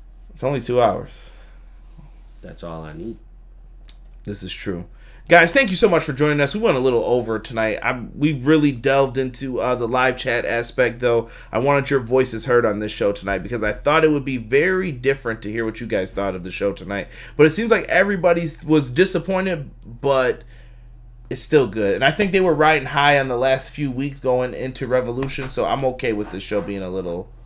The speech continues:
Speaker 1: lull for now. Uh, we got some matches next week that seem all right.
Speaker 2: Yeah.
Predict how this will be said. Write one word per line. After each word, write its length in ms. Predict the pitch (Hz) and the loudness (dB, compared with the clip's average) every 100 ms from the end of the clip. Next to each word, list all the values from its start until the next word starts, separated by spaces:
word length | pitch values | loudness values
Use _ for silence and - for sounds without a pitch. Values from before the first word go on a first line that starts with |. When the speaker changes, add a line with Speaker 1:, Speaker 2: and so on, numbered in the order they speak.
| - | -6
Speaker 1:
lull 360 | 110 98 85 | -2 0 -2
for 200 | 85 95 | -4 -8
now. 340 | 87 90 82 - - - - - - | -6 -8 -8 -12 -18 -20 -20 -12 2
Uh, 160 | 135 160 | 6 6
we 80 | |
got 240 | 185 233 - | 6 4 4
some 180 | 240 202 | -2 0
matches 380 | 190 196 208 | 0 0 -4
next 240 | 185 175 - | -4 -4 -4
week 140 | 196 | -8
that 100 | 180 | -6
seem 240 | 180 180 170 | -6 -2 0
all 140 | 165 | 2
right. 320 | 127 127 - - - - | 2 0 -4 -16 -20 -18
Speaker 2:
Yeah. 200 | - - | -12 -12